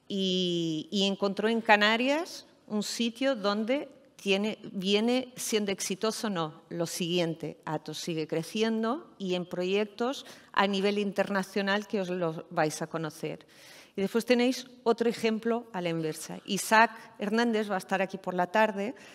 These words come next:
Para los que sois de la Universidad Europea, eh,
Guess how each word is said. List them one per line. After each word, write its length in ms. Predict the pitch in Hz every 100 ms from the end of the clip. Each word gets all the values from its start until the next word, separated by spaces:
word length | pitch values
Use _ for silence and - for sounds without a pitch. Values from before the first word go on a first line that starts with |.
| - _ -
Para 240 | 185 185
los 160 | 180 -
que 100 | 190
sois 240 | - 220
de 80 | 233
la 120 | 233
Universidad 580 | 226 226 220 220 220 214
Europea, 560 | 208 214 220 220 180 165 - - -
eh, 1000 | 180 170 165 160 156 151 156 151 151 -